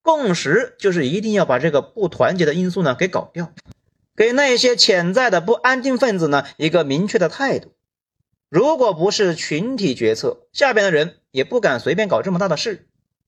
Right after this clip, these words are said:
普大呢怒了，那肯定会追查到底，到时候操办这个事的人又脱不了干系，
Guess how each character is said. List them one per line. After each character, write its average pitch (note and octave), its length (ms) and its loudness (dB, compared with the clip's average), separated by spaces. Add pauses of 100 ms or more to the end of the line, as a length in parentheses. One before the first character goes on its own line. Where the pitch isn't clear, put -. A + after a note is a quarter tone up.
普 F3+ 220 0
大 C4+ 140 0
呢 F3 180 -2 (260)
怒 A#3+ 320 -2
了， - 220 -8
那 F#3+ 120 0
肯 D3+ 200 -2
定 F#3+ 120 -2
会 F#3 180 0
追 A3+ 180 -2
查 G3 120 -2
到 G3+ 160 0
底， - 260 -14 (400)
到 D4 220 0
时 A#3+ 100 0
候 A3+ 240 0 (300)
操 C#4 220 2
办 C#4 160 -2
这 B3+ 60 0
个 A#3 120 2
事 A#3+ 140 0
的 G3 100 2
人 D3 260 0
又 F#3 180 0
脱 F#3 200 0
不 E3 60 -2
了 B2+ 100 2
干 E3+ 240 0
系， - 260 -10